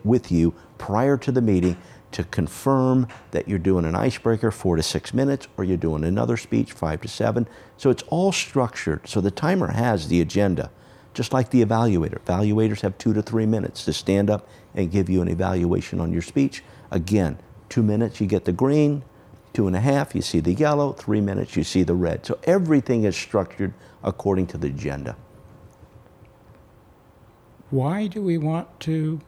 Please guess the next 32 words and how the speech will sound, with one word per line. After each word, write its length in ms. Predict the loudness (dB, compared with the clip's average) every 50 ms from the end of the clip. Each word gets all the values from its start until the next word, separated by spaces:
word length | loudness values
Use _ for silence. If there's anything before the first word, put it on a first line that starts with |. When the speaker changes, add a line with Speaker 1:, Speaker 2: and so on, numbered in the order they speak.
| _ -20 -20 -14 -8
Speaker 2:
have 180 | -4 -2 0
an 80 | 0 0
agenda 400 | -2 -2 -2 0 0 2 2 2
and 180 | 2 0 0
be 140 | 0 -2 0
on 200 | 0 0 0 -2
time? 360 | -2 -4 -4 -4 -4 -6 -8 -12 -16 -20 -20 -20 -20 -20 -20 -10 -4
Speaker 1:
That's 240 | -2 -2 -2 -2
a 40 | -2
good 260 | 0 2 0 0 0
question, 460 | 0 -2 0 0 -2 -4 -6 -6 -6 -4
because 440 | -6 -4 -2 0 0 0 -2 -4 -14 -20 -20 -20 -20 -18 -10 -6
we're 200 | -4 -2 -4 -4 -6 -8 -6
there 460 | -2 0 2 2 2 2 2 0 -2 -6 -14 -20 -20 -20 -12
from, 240 | -6 -4 -4 -4 -4 -4
in 260 | -2 -2 0 0 2
one 180 | 2 2 0
club, 340 | -2 -2 -2 -2 -2 0 -2
we're 140 | -2 -2 0
there 160 | 0 0 0
from 180 | 0 -4 -8 -6
six 260 | -4 -4 -4 -4 -2
thirty 240 | -2 0 2 2 2
in 60 | 2
the 60 | 2
morning 220 | 2 2 0 0 -2
to 100 | -4 -4
eight. 300 | -2 0 0 0 -2 -6 -18 -20 -20 -20 -20 -20 -20 -14
So 160 | -6 -2 -2 -2
it's 140 | 0 0
important 580 | -2 -2 -2 -4 -2 0 0 0 0 -4 -4 -4
that 140 | -4 -6